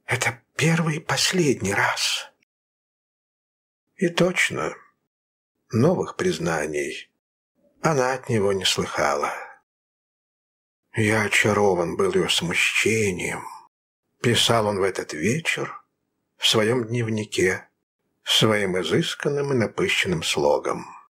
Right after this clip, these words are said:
"Я поклялся не нарушать более ее покоя.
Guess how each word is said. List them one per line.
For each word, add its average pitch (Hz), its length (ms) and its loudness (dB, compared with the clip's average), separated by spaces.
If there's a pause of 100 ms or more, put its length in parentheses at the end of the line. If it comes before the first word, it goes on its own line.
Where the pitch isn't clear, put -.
(1120)
"Я 127 360 4
поклялся 135 1040 -2 (840)
не 143 140 2
нарушать 117 880 0
более 123 600 0
ее 107 160 -2
покоя. 104 640 -2